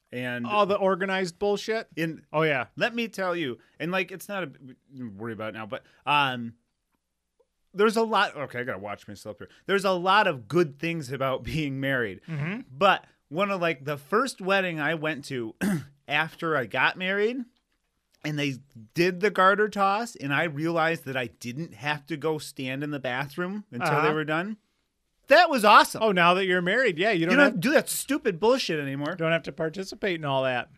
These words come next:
Speaker 1: Yes.
Speaker 2: Yeah, that was one thing when, when planning ours, we didn't do any of that. We fucking made a playlist and just played music
Speaker 1: Yeah.
Speaker 2: and had fun and had food.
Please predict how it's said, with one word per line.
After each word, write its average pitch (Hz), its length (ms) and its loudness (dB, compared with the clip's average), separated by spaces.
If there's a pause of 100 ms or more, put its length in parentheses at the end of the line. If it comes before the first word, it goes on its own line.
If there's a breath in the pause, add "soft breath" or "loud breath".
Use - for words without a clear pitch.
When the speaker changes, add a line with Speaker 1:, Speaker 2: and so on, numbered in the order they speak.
(200)
Speaker 1:
Yes. - 420 -8 (100)
Speaker 2:
Yeah, 139 220 -4
that 175 160 2
was 180 160 0
one 170 220 -2
thing 156 320 -6
when, 139 480 -10
when 143 240 -8
planning 131 400 -6
ours, 123 240 -6
we 139 180 -8 (220)
didn't 117 280 -8 (160)
do 123 280 -8 (240)
any 156 240 -2
of 104 100 -10
that. 110 240 -18 (300)
We 127 100 -12
fucking 139 380 -6
made 143 160 -6
a - 20 -8
playlist 135 600 -6 (340)
and 123 80 -10
just 113 180 -12
played 123 220 -8
music 110 360 -12
Speaker 1:
Yeah. 127 140 -2
Speaker 2:
and 123 100 -14
had 120 200 -10
fun 101 360 -10
and 104 220 -18
had 107 220 -14
food. 95 260 -18